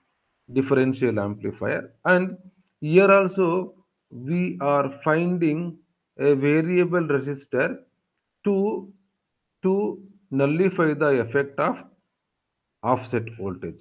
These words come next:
That's why this arrangement is called differential amplifier with offset null circuitry. So here this circuitry of op-, this, this, this op-, this amplifier circuitry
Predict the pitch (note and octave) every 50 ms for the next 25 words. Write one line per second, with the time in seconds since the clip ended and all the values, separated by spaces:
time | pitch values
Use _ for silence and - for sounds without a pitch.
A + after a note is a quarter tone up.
0 | _ _ _ A#2 C#3 D#3 - - - D3+ D3 D3+ D3+ D3 - - _ _ _ _
1 | - E3 F3 F3 - - - - B2 A#2+ B2 C3+ C#3 C#3 B2+ A#2+ C3 C3+ C3+ C3+
2 | C3+ A#2 A2+ G#2+ A2+ - - A2 G#2 G2+ G#2 G#2 G#2 - - _ _ _ _ _
3 | _ _ _ _ B2+ C#3 D#3 D#3 F3+ F#3 F#3 F#3+ G3 F#3 F#3 F#3+ F#3 F3+ F3+ F3
4 | - B2+ B2 A#2 A#2+ A#2 B2+ B2+ A#2 - - A2 G#2+ G#2+ G#2+ G#2+ G#2+ G#2+ - -
5 | C3 D#3+ D#3 D#3+ - - - _ - A2+ C3+ C3+ C3+ - - D3+ D3+ D3 - A2+
6 | A2 A2 A2+ A2 A2 A2 G2 G2+ A2 - A2 A2 G#2+ A2 G#2+ C3+ - C4+ C4+ -
7 | - _ _ _ _ _ _ _ D3 C#3+ C#3+ C#3 - F#3 F#3 F3+ F3+ F3 F3+ F3+
8 | - - - _ _ C#3 D#3 D#3 - - _ _ E3 D#3+ D3+ - - F#3+ G3+ G3+
9 | F#3 - - F3+ C#3+ B2+ C3+ E3 F3+ A3 - - _ _ _ - C3+ C3 - C3+
10 | C3+ C#3+ C#3 - - - _ D3+ D3 C3+ C#3 D3+ D#3 D#3 - E3 D#3+ D3 C#3+ D#3+
11 | D3+ - D3 C#3+ C#3+ C#3+ D#3 D#3 - D3+ D3+ D3+ - D3 C#3 D3+ D3+ - F3+ F3
12 | F3 E3+ E3 E3 E3 D#3+ - F3+ E3+ E3 E3 F#3+ F#3+ F#3 F3 F3+ D#3+ E3+ D#3 D3+
13 | E3 E3+ E3+